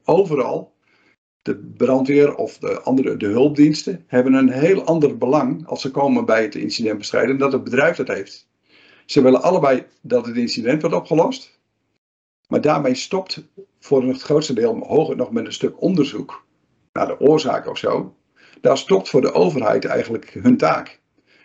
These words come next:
En daar begint een hele belangrijke taak voor het bedrijf. Hoe gaan we de boel in godsnaam weer opstarten? Dus als je aan de voorkant als bedrijfsdeskundige de discussie kunt voeren met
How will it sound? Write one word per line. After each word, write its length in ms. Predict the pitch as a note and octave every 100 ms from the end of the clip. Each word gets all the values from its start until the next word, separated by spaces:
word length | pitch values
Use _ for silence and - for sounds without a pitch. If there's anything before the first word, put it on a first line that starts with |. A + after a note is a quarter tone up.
| _ _
En 160 | - B2
daar 220 | B2 B2
begint 600 | B2+ - F3+ F#3 - - -
een 160 | B2
hele 320 | B2 E3 F#3+
belangrijke 540 | C3+ B2+ A#2+ A2+ A#2 C3
taak 260 | B2 A#2
voor 120 | - A#2+
het 80 |
bedrijf. 380 | B2 C3 D#3 C3
Hoe 160 | B2+ B2
gaan 180 | C#3 C3
we 160 | A#2+
de 100 | A2+
boel 220 | A#2 C3+
in 200 | C3 C3
godsnaam 400 | - - - A2+
weer 120 | A2 B2+
opstarten? 520 | D#3 E3 C3+ G#2+ - _ _ _ - - _ _
Dus 200 | _ -
als 140 | B2 C3
je 60 |
aan 120 | B2+ A#2+
de 80 |
voorkant 540 | G#2+ C#3+ F#3+ F#3+ - -
als 240 | - -
bedrijfsdeskundige 1040 | - G#2 B2 D#3+ D#3 B2+ - G#2 G2 F2+ F2 _ _ _ _ _ _ _
de 80 | B2+
discussie 500 | D#2 - - F#2+ F3+
kunt 180 | - B2+
voeren 340 | - A2 A2
met 260 | G#2+ G2+ -